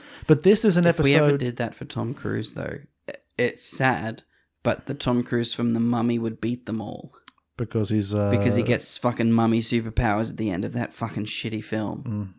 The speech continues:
Speaker 1: Mm-hmm. But would, would A Day After Tomorrow Tom Cruise eventually figure out a way?
Speaker 2: A Day After Tomorrow?
Speaker 1: Sorry, not Day After Tomorrow. Um,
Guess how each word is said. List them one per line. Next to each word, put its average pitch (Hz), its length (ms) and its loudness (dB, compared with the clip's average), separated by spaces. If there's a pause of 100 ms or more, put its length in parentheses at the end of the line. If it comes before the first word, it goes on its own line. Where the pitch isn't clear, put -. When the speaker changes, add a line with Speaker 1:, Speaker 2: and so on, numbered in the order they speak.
Speaker 1:
Mm-hmm. 117 420 -8 (680)
But 127 320 0
would, 123 540 4 (640)
would 123 160 2
A 110 40 -2
Day 117 220 0
After 113 220 0
Tomorrow 110 480 0
Tom 107 240 -6
Cruise 101 340 -2
eventually 104 560 -2
figure 104 400 -2
out 101 320 -2
a 101 80 -6
way? 107 440 -8 (420)
Speaker 2:
A 127 80 -12
Day 107 180 -8
After 110 240 -10
Tomorrow? 110 600 -8 (880)
Speaker 1:
Sorry, 123 200 2
not 123 120 -2
Day 123 80 0
After 110 180 -6
Tomorrow. 104 460 -6
Um, 107 460 -6